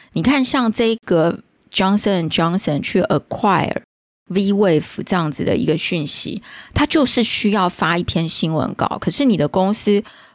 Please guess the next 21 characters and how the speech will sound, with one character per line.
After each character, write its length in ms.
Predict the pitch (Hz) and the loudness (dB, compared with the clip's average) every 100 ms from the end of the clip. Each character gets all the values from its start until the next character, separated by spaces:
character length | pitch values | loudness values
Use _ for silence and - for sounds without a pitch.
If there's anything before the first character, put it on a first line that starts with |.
| - | 0
如 180 | 202 | 2
果 140 | 254 196 | 4 2
没 280 | 160 160 208 | 2 2 2
有 200 | 233 139 | 2 0
一 120 | 175 | -2
个， 360 | - 180 - 175 _ _ _ _ | 0 2 2 -2 _ _ _ _
例 100 | 202 | 0
如 100 | 180 | 2
说 180 | 180 180 | 0 0
请 440 | - - 165 - | 0 0 0 -4
一 100 | - | -4
个 160 | 180 180 | 0 2
人 200 | 143 131 | 0 -2
来 180 | 135 | -4
做 300 | 135 - 185 | -6 -2 0
发 240 | 139 - 160 | 0 0 0
新 240 | - 165 | 0 -2
闻 140 | 156 147 | -2 -2
稿 300 | 139 - - _ | -2 -2 -4 _
动 240 | - 170 82 | -2 0 -2
作， 360 | - - - | -4 -4 -4